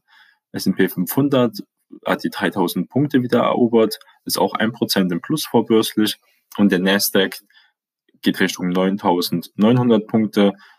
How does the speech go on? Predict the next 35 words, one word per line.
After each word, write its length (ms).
da 100
ist 120
damit 200
auch 160
wieder 320
ein 160
Prozent 580
im 200
Plus 280
gehandelt. 380
Auch 140
die 80
asiatischen 420
Märkte 280
sind 120
alle 560
im 200
positiven 560
Bereich. 420
Wir 80
können 120
also 120
davon 280
ausgehen, 520
von 220
dem 160
jetzigen 420
Stand, 400
dass 180
wir 220
an 140
einen 260
grünen 560
und 200
positiven 760